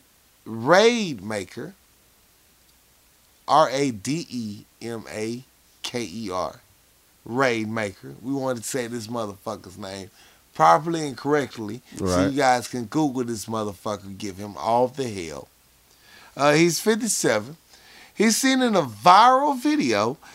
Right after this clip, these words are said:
Speaker 1: uh, storming towards the teenagers. Now, mind you, it was a group of white teenagers and then one black teenager.
Speaker 2: God damn.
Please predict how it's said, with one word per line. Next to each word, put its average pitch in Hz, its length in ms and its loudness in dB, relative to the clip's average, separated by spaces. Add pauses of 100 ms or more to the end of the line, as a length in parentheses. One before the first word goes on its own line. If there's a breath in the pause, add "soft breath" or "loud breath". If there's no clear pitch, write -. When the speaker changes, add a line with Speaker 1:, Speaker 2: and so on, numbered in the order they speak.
(220 soft breath)
Speaker 1:
uh, 131 600 6 (720)
storming 220 640 4
towards 175 500 4
the - 160 -8
teenagers. 110 720 -2 (260 soft breath)
Now, 143 140 -2
mind 185 320 4
you, 185 80 0
it - 20 0
was 156 160 -2
a 127 80 -4
group 175 240 0
of 160 80 0
white 135 460 0
teenagers 170 760 -6 (140)
and 117 140 -10
then 113 260 -4
one 143 220 -4
black 135 320 -6
teenager. 147 500 -10
Speaker 2:
God 170 480 8
damn. 95 600 4